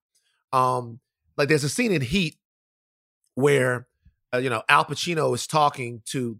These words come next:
the scene in Heat, should I say, not a scene in Heat. The scene, there's a, the scene in Heat is where Al Pacino is talking to, uh, Robert De Niro, and Al Pacino says that he is haunted by all the victims of the crimes that have happened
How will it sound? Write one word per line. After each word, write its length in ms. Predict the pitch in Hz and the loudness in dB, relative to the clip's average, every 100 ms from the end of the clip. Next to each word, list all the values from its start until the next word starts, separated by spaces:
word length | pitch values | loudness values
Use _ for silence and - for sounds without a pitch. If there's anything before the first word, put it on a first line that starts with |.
| 135 | -10
the 180 | 110 170 | 2 2
scene 280 | - 127 107 | 2 -6 -8
in 100 | 98 | -8
Heat, 240 | 98 95 | -10 -10
should 140 | - 95 | -8 -8
I 80 | 85 | -8
say, 260 | 87 90 | -12 -12
not 160 | 87 113 - | -12 -12 -8
a 100 | 113 | -8
scene 220 | - 80 | -10 -18
in 80 | 80 | -20
Heat. 200 | 82 127 _ _ _ _ | -20 -20 _ _ _ _
The 80 | 131 | -6
scene, 260 | 127 233 190 | -4 -4 -2
there's 220 | 151 139 | -2 0
a, 100 | 151 120 | -2 -6
the 380 | 117 107 175 | -12 4 4
scene 280 | 208 - 143 | 4 -2 -4
in 80 | 123 | -4
Heat 240 | 117 120 127 | -6 -8 -10
is 100 | 110 | -8
where 140 | 123 | -2
Al 200 | 143 147 | 0 -2
Pacino 420 | - - 156 135 | -4 -6 -4 -4
is 100 | 123 | -4
talking 440 | - 139 131 127 113 | -4 -2 -2 -6 -10
to, 380 | - 120 113 113 _ _ _ _ _ | -6 -4 -4 -10 _ _ _ _ _
uh, 440 | 123 120 113 104 - | -2 0 0 -2 -6
Robert 340 | 131 127 127 107 | 0 0 0 -4
De 80 | 120 | -4
Niro, 440 | 185 147 117 113 _ _ _ _ | -2 0 -2 -6 _ _ _ _
and 120 | - - | -4 2
Al 160 | 156 | 2
Pacino 500 | 156 139 247 254 170 | 2 -6 -2 0 0
says 420 | - 135 127 120 | 0 0 2 0
that 120 | - - | -4 -6
he 180 | 208 | -4
is 140 | 156 - | -4 -4
haunted 640 | - 190 262 285 98 90 _ _ _ _ _ 113 | -2 2 2 2 -6 -12 _ _ _ _ _ -2
by 180 | 131 139 | 0 2
all 260 | 139 180 226 | 2 4 2
the 100 | 214 | 0
victims 840 | 156 131 185 - 113 101 110 - _ _ | -2 0 0 -2 -12 -12 -18 -20 _ _
of 180 | 131 127 | -4 -2
the 80 | 135 | -6
crimes 840 | - - 185 190 143 101 101 107 - | -10 -2 2 2 0 -8 -14 -14 -6
that 80 | 131 | -6
have 100 | 120 | -6
happened 640 | 127 160 170 - 101 107 | 0 2 2 -2 -12 -16